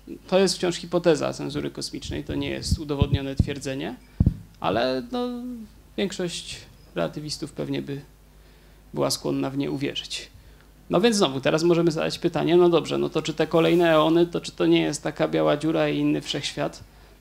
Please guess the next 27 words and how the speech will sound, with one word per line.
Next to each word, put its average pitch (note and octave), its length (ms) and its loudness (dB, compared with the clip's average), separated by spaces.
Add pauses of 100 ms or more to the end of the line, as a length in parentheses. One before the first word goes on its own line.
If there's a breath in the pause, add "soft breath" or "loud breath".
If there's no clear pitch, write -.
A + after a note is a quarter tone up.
tak C#3 120 -2
jak D3 180 0
tutaj? - 360 -6 (1080 soft breath)
No D#3 120 -4
więc G#3+ 280 0
to G3 120 2
jest G#3+ 200 0
pytanie E3+ 520 2
z D#3+ 40 -4
jednej D3+ 240 -2
strony C#3+ 380 -6
o C#3 60 -6
hipotezę C3 500 -8
cenzury - 360 -12
kosmicznej, - 760 -10 (560)
która C#3 260 -6
jest C3 200 -6
zachowywana, C#3 720 -8 (1000 soft breath)
a F3 80 -10
z D#3 60 -10
drugiej D3+ 240 -2
strony A3+ 320 -6
pytanie A3+ 360 -4
o A#3 40 -2
empirię, A#3 560 0
no A#2+ 120 -10
bo, C#3+ 300 -6